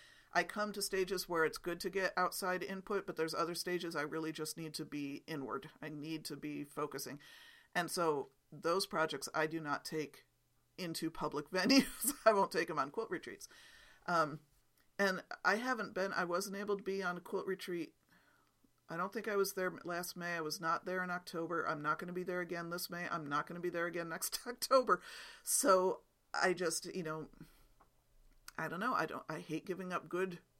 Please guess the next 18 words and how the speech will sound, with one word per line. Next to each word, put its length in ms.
quilt 340
fun 300
time 400
for 300
projects 460
that 140
just 240
aren't 160
turning 280
me 80
on 160
anymore. 260
So 280
that's 280
just, 340
yes, 300
I, 220
uh, 180